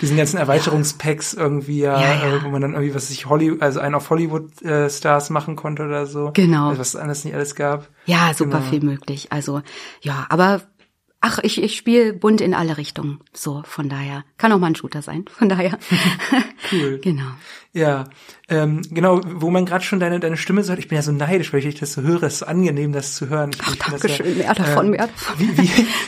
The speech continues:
Speaker 2: <laughs>
Speaker 1: traini-, also hast du deine Stimme, also trainierst du deine Stimme auch? Machst du irgendwelche Übungen oder so? Da kannst du irgendwelchen, die
Speaker 2: Hm.
Speaker 1: Leuten da draußen vielleicht ein paar Tipps geben, wenn sie sagen, oh, ich will jetzt auch eine angenehmere Stimme irgendwie bekommen,
Speaker 2: Mhm.
Speaker 1: äh,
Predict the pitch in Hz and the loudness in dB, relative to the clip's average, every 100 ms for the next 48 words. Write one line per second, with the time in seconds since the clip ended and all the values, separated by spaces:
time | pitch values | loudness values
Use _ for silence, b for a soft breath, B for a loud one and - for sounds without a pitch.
0 | - 220 185 226 190 151 165 175 185 185 | 0 4 6 6 4 2 0 0 0 0
1 | - 185 202 190 156 - 160 170 220 - | 2 2 2 0 -4 -2 2 2 2 0
2 | 240 233 226 - 240 247 233 240 240 175 | 0 0 -2 -2 -2 0 0 -2 0 -2
3 | - - 190 170 170 180 180 202 220 240 | -2 -2 -2 -2 -4 -6 -4 -2 0 0
4 | 240 226 220 214 180 - 165 - 165 160 | 0 0 0 2 0 -2 -4 -4 -6 -4
5 | 170 180 156 160 147 160 151 156 175 185 | -6 -2 2 4 4 -2 2 2 2 -2
6 | - 180 170 - - - - - 156 190 | 0 0 0 -4 -20 -20 -6 -4 0 0
7 | 185 - 214 208 190 180 170 170 165 160 | -2 -2 2 2 2 2 0 0 0 0
8 | 160 156 151 160 156 160 - 175 175 180 | -2 -2 -2 -2 0 -4 0 0 0 0
9 | 180 170 165 151 190 196 196 185 185 175 | 0 0 -2 -2 0 2 2 0 -2 -4
10 | - 185 185 185 151 160 151 | 0 2 2 2 2 2 2